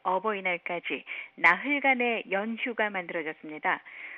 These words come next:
오늘 대통령이 주재하는 국무회의에서 오월 육일 금요일을 임시 공휴일로 지정했기 때문입니다. 한국 정부가 임시 공휴일을 지정하는 것,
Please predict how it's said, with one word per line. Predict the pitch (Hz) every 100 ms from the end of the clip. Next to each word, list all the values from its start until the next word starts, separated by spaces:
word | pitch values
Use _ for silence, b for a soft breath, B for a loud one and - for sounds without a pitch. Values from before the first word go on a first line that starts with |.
| B
오늘 | - 214 220 208
대통령이 | - 175 - 254 240 240 233
주재하는 | 233 220 214 208 277
국무회의에서 | 277 226 226 226 226 202 165 151 220 151 - B B -
오월 | 190 214 220 226 220 175
육일 | 202 226 214 -
금요일을 | - 220 247 240 151 139 294 - B -
임시 | 202 220 226 - 220
공휴일로 | - 220 214 247 208 185 294
지정했기 | 226 214 208 202 - 135
때문입니다. | 220 233 196 151 262 - - B B B B B B
한국 | 285 294 285
정부가 | 302 277 269
임시 | 294 240 247 285
공휴일을 | - 247 247 233
지정하는 | - 214 220 202 190 180
것, | 160